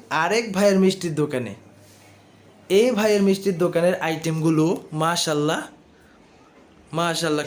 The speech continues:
খুবই সুন্দর। আমাদের এই কাইক্কাঠে ঘাটের মিষ্টির কালেকশন মাশাআল্লাহ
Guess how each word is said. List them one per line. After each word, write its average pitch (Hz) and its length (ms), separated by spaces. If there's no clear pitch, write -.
খুবই 214 300
সুন্দর। 139 300
আমাদের 170 360
এই 214 140
কাইক্কাঠে 220 520
ঘাটের 170 340
মিষ্টির 190 520
কালেকশন 170 460
মাশাআল্লাহ 165 720